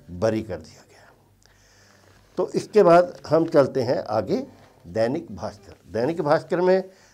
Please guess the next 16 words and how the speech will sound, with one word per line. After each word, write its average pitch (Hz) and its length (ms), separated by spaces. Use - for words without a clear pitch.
जो 147 140
लीड 147 280
समाचार 170 480
है, 196 280
केंद्र 165 260
सरकार 160 420
के 156 140
सीरो 156 320
सर्वे 139 300
में 156 140
सबसे 123 280
बड़ा 98 220
खुलासा, 95 540
दो 151 160
करोड़ 170 280
आबादी 147 520